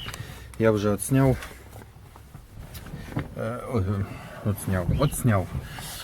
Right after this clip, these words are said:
Е, відзняв я вже, е, відео, ві-, відео, но зробив я вже машинку, е,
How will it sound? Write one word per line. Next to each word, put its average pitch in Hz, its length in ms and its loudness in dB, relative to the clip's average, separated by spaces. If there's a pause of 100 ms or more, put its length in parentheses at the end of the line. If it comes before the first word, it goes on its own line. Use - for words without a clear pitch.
(140)
Е, 110 400 4
відзняв 120 480 8
я 104 100 8
вже, 104 200 8
е, 101 160 8 (760)
відео, 139 400 4
ві-, 131 380 0
відео, 151 400 4 (680)
но 117 680 8 (1080)
зробив 123 480 6
я 107 120 6
вже 110 140 6
машинку, 123 600 2 (680)
е, - 180 -6